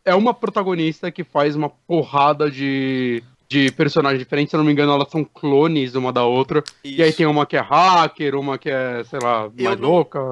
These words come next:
Speaker 2: eu não
Speaker 1: uma
Speaker 2: assisti Orphan
Speaker 1: hipster.
Speaker 2: Black, mas vendo reviews, vendo o que
Speaker 1: Uhum.
Speaker 2: que as pessoas tinham achado, a comparação, eh, era clara, assim, todo mundo puxava que era
Speaker 1: Hum.
Speaker 2: muito parecido com Orphan Black.
Speaker 1: Legal.
Speaker 2: Eu, eu não, não tenho como comparar,
Speaker 1: Le-
Speaker 2: porque não assisti, mas, é, o filme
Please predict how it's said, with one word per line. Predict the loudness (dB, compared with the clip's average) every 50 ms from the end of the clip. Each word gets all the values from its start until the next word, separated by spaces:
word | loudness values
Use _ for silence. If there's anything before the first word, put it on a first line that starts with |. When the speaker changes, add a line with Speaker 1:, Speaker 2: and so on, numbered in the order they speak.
| -6 -6 -6
Speaker 2:
eu | -6 -8
não | -8 -8
Speaker 1:
uma |
Speaker 2:
assisti | -10 -4 -2 0 0 2
Orphan | 0 0 -4 -6 -6 -6
Speaker 1:
hipster. | -6
Speaker 2:
Black, | -4 -6 -6 -8 -8 -12 -16
mas | -12 -12 -12 -12 -12 -16 -20 _
vendo | -14 -14 -10 -10 -10 -10
reviews, | -10 -10 -12 -12 -14 -12 -12 -12 -12 -12
vendo | -14 -14 -14 -12 -14
o | -12
que | -10 -10
Speaker 1:
Uhum. | -10
Speaker 2:
que | -10
as | -12 -12
pessoas | -14 -14 -14 -14 -14 -16
tinham | -16 -12 -12
achado, | -10 -10 -10 -8 -6 -6 -6 -6 -8 -16 -18 -20 -16 _
a | -10 -10
comparação, | -8 -8 -12 -14 -8 -6 -4 -4 -4 -6 -8 -10 -12 -12 -14 -16 -20 _ -16
eh, | -16 -16 -16 _ _ -14
era | -10 -10 -10
clara, | -8 -6 -4 -4 -4 -4 -6
assim, | -12 -16 -20 _ _ _
todo | -12 -10 -10 -10 -12 -14 -14
mundo | -14 -18 -14 -16 -16
puxava | -16 -14 -12 -10 -10 -8 -6 -8 -8 -8 -10 -12 -12 -14 -16 -20 -20 -20 _ _
que | -10 -8
era | -6 -6 -4
Speaker 1:
Hum. | -4 -4
Speaker 2:
muito | -2 -2 -4 -4
parecido | -6 -6 -8 -8 -10 -14 -12 -14 -14
com | -16 -10 -8 -8
Orphan | -8 -8 -10 -16 -16 -14
Black. | -12 -10 -10 -10 -10 -8 -4 0
Speaker 1:
Legal. | 2 2 2 2
Speaker 2:
Eu, | 0 -6 -14 _ _
eu | -8 -8
não, | -8 -12
não | -16 -20 -20 -12
tenho | -8 -8 -8 -8
como | -8 -14 -14 -12
comparar, | -12 -14 -12 -8 -4 -4 -2 0 0 0 -2 -2 0
Speaker 1:
Le- | -2 -2
Speaker 2:
porque | -2 -2 -10 -10
não | -10 -12
assisti, | -12 -14 -16 -16 -14 -12 -10 -10 -8
mas, | -8 -8 -10 -10 -12 -14 -18 _ -20 _ _
é, | -14 -10 -8 -6 -6 -6 -6 -8
o | -14 -16
filme | -16 -12 -12 -10 -10 -10 -12 -12 -14 -14